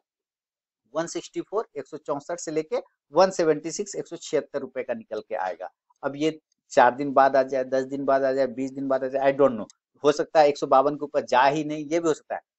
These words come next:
इन डिलीवरी तभी लेके जाएंगे जब ये एक सौ बावन के ऊपर क्लोज होगा। अगर एक सौ बावन के ऊपर क्लोज नहीं होता है तो फिर डिलीवरी लेने का कोई मतलब नहीं बनता है। तो ये पहला स्टॉक है Aeroflex इंडस्ट्री, मैंने कहा मैं तीन शेयर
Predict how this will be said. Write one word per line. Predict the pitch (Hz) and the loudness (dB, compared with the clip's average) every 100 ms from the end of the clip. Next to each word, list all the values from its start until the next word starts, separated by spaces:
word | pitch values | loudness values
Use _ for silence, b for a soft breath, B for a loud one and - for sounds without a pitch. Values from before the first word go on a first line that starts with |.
| _ - | _ -6
इन | 185 202 202 _ _ _ - | -2 -2 -4 _ _ _ -8
डिलीवरी | 139 185 214 214 269 262 - | 0 8 8 8 2 -2 2
तभी | 156 190 262 | 4 4 6
लेके | 226 - 180 | 6 6 2
जाएंगे | 165 165 208 | 2 2 0
जब | 190 180 | -2 -2
ये | 185 | 0
एक | 185 | -2
सौ | 190 | 0
बावन | 165 151 165 170 | 4 4 2 -2
के | 165 | -8
ऊपर | 160 156 | -4 -6
क्लोज | - 131 120 | -4 -6 -6
होगा। | 104 98 82 _ _ - | -8 -12 -14 _ _ -10
अगर | 127 139 - | -6 -6 -8
एक | 120 127 | -14 -14
सौ | - | -4
बावन | 135 135 147 | 0 0 -2
के | |
ऊपर | - 147 | -12 -14
क्लोज | - 131 - | -12 -14 -12
नहीं | |
होता | 151 202 | -10 -8
है | 208 | -6
तो | |
फिर | 226 160 | -8 -10
डिलीवरी | 135 127 123 131 | -12 -10 -10 -10
लेने | 120 123 | -12 -12
का | 123 | -14
कोई | 123 | -14
मतलब | 110 - 196 151 | -18 -4 -4 -4
नहीं | 113 - 113 | -16 -16 _
बनता | 92 - 85 | -18 -14 -14
है। | 82 _ _ - | -14 _ _ -12
तो | |
ये | 208 240 240 - | 2 2 2 -2
पहला | 170 180 202 180 | -2 4 2 2
स्टॉक | - 143 139 | -2 -2 -2
है | 185 | -4
Aeroflex | 139 135 131 127 - | -4 -6 -8 -8 -8
इंडस्ट्री, | 113 101 - _ _ | -12 -16 -16 _ _
मैंने | 139 160 | -12 -10
कहा | 160 175 | -10 -12
मैं | 160 - | -12 -16
तीन | 143 143 | -10 -8
शेयर | - 110 | -4 -6